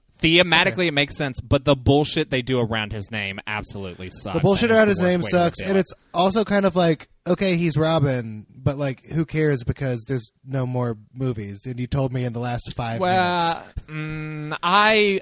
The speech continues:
Speaker 1: I actually, from, I, I, I strong disagree with that one because I think it's the point of Batman lives on, and is he gonna be literally Robin, or I think it's more the
Speaker 2: Nightwing
Speaker 1: idea that
Speaker 2: is
Speaker 1: he's
Speaker 2: more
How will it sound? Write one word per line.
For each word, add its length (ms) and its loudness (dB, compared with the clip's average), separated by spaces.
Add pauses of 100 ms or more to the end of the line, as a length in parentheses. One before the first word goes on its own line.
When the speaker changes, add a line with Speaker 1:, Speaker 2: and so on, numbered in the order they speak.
Speaker 1:
I 100 6
actually, 540 2
from, 440 -2
I, 360 4
I, 280 4
I 120 4
strong 340 0
disagree 400 -6
with 140 -8
that 180 -8
one 140 -12
because 240 0
I 80 4
think 240 -2
it's 160 -4
the 80 0
point 420 0
of 420 0 (840)
Batman 560 2
lives 280 -2
on, 460 -6
and 300 -6
is 180 -4
he 80 -8
gonna 160 -2
be 160 -2
literally 460 0
Robin, 420 0
or 400 -4 (340)
I 100 -2
think 220 -2
it's 160 -4
more 520 0
the 80 -2
Speaker 2:
Nightwing 80 0
Speaker 1:
idea 260 -4
that 80 -4
Speaker 2:
is 60 -6
Speaker 1:
he's 160 -8
Speaker 2:
more 80 -2